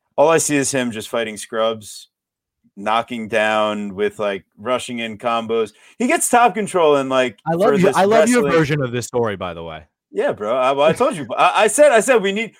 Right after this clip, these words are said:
Speaker 1: we need to lay Dontel because he's gonna just wrestle him. He's so much bigger. He's got the distance management.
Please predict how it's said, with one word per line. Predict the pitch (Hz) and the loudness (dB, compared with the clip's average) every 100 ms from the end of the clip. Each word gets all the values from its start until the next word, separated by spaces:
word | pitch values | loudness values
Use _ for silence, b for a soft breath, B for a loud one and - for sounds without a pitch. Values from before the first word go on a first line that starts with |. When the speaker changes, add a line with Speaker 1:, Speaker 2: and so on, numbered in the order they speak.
| b | b
Speaker 1:
we | 139 151 | -10 -8
need | 170 202 | -6 -2
to | 208 | -2
lay | 185 180 | -2 -4
Dontel | 143 165 151 170 127 | -2 -4 -4 -4 -4
because | 107 131 120 104 - | -6 -10 -10 -12 -18
he's | 127 135 | -14 -10
gonna | 120 139 127 | -8 -6 -6
just | 123 104 | -8 -10
wrestle | 92 120 127 156 | -8 -8 -6 -8
him. | 139 143 | -6 -8
He's | 131 117 | -8 -10
so | - 127 | -6 -4
much | 135 123 | -6 -6
bigger. | 120 117 120 117 - _ _ _ | -6 -4 -4 -6 -10 _ _ _
He's | 120 101 | -14 -2
got | 123 117 | 0 0
the | 107 | -4
distance | 127 131 139 120 | -4 -4 -8 -8
management. | 127 123 120 104 120 120 | -4 -4 -6 -8 -8 -8